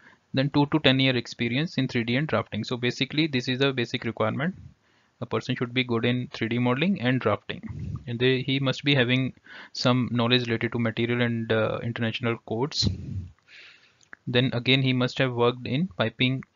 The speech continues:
isometrics and piping deliverables. So this is a basic requirement for five-year experience. This is a common requirement which is, which must be there.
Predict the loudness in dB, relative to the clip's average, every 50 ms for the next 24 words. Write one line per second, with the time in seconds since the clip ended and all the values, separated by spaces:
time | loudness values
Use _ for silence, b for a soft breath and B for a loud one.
0 | -20 _ _ -6 -4 -4 -2 -2 -2 -2 -2 _ -6 -6 -6 -4 -4 -4 -4 -2
1 | -2 -2 -4 -2 -4 -4 -4 -4 -4 -4 0 0 0 0 -2 -12 -12 _ -14 -14
2 | _ -16 -16 B B B B B B -10 -8 -6 -4 -2 -2 0 0 0 0 0
3 | 0 2 0 0 2 2 0 2 2 2 2 2 -2 -4 -4 -6 _ _ _ _
4 | -6 -2 0 0 0 0 -2 -6 -2 0 2 2 2 2 2 2 4 4 4 2
5 | 0 -2 -4 -4 -4 -2 0 0 -2 -2 -4 -6 -6 -4 -2 -2 -4 -4 -4 -4
6 | -2 -2 -2 -2 -4 -6 -4 -4 -2 -2 0 0 -2 -2 0 0 0 0 0 -2
7 | -4 -4 -6 -6 -8 -6 -4 -4 -4 -6 -8 -16 -18 -20 B B B B B B
8 | B B B B -6 -6 -4 -2 0 0 0 -2 0 -2 -2 0 0 0 -2